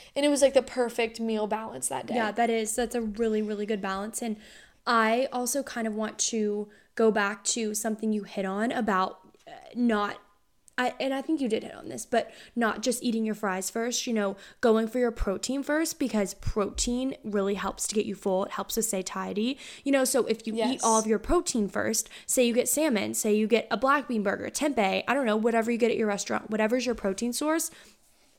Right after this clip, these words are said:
Speaker 2: your black beans, you eat that first, you know, you drink some water, and that's gonna, like, you're gonna feel good from that.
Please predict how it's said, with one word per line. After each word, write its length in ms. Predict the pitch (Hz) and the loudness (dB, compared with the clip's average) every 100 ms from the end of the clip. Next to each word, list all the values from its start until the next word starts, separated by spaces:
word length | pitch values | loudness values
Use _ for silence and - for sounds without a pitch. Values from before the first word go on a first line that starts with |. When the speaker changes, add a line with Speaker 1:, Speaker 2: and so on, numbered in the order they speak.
| - | -8
Speaker 2:
your 160 | 254 240 | 4 4
black 360 | 233 214 214 311 | 6 6 6 2
beans, 360 | 302 214 208 - - | 4 4 0 -4 -6
you 180 | 226 233 - | -2 -2 0
eat 240 | 240 - | -2 0
that 260 | 202 214 - - | 2 2 0 4
first, 540 | 190 180 254 - - | 4 6 2 -2 2
you 80 | 226 | 4
know, 80 | 208 | 4
you 220 | 208 208 | 2 2
drink 260 | 214 214 | 0 0
some 160 | - 247 | 0 2
water, 460 | 202 185 190 208 233 - - | 2 4 4 2 0 -8 0
and 160 | 220 214 | 4 6
that's 240 | 208 - | 4 2
gonna, 180 | 233 214 | 0 2
like, 220 | 202 202 | 0 2
you're 100 | 226 | 0
gonna 160 | 208 208 | 2 2
feel 220 | 220 214 | 2 2
good 160 | 220 | -2
from 180 | 214 240 | 0 0
that. 260 | 208 196 | 0 0